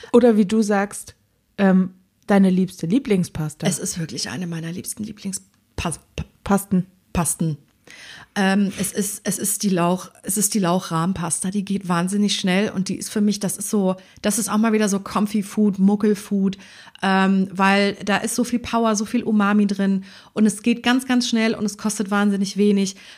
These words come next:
Speaker 2: Ähm, man braucht ein Zwiebelchen, man braucht ein bisschen Lauch. Speck ist wie immer optional, kann man auch weglassen. Ich find, der Speck da drin ist aber sehr, sehr gut.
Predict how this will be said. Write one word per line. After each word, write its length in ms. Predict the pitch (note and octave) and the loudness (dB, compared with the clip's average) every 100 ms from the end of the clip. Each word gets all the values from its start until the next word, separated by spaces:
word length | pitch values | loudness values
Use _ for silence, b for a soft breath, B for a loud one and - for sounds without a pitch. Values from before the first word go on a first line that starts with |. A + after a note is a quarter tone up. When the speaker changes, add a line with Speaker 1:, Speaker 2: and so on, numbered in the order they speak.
| B | B
Speaker 2:
Ähm, 280 | G#3 G3 F#3+ | -2 2 2
man 100 | F#3+ | 2
braucht 240 | F#3 F#3+ | 2 -2
ein 80 | G#3 | -2
Zwiebelchen, 480 | - A#3+ B3 A#3 A3 | -2 0 0 2 0
man 140 | G3 | 0
braucht 240 | F#3+ F#3 G3 | -2 -2 -2
ein 40 | |
bisschen 220 | F#3 F#3+ | -2 0
Lauch. 320 | F3+ F3+ F#3+ - b b | 0 0 -2 -8 b b
Speck 380 | - - B3 B3+ | -10 -2 -2 -2
ist 260 | - - G3 | -6 -4 -2
wie 80 | G#3 | -2
immer 400 | G#3 B3+ C4 - | 2 2 4 0
optional, 580 | G#3+ - - A#3+ A#3 B3 | -4 -4 -2 0 0 -2
kann 200 | - A3 | -2 0
man 160 | G#3+ | 0
auch 180 | - - | -2 -2
weglassen. 440 | A3+ A#3 A3+ A3+ A3 | -2 0 -2 -2 -10
Ich 140 | G3+ | -10
find, 180 | - G3+ | -10 -10
der 80 | G3+ | -12
Speck 240 | - G#3+ | -12 -12
da 140 | G#3 G#3 | -12 -8
drin 160 | G3+ | -8
ist 120 | F#3+ | -8
aber 160 | - F#3+ | -10 -12
sehr, 360 | F#3+ F#3 G3 F#3+ | -6 -2 0 0
sehr 240 | F#3 F3 | -2 -4
gut. 340 | F3 G#3 D4 | -2 0 0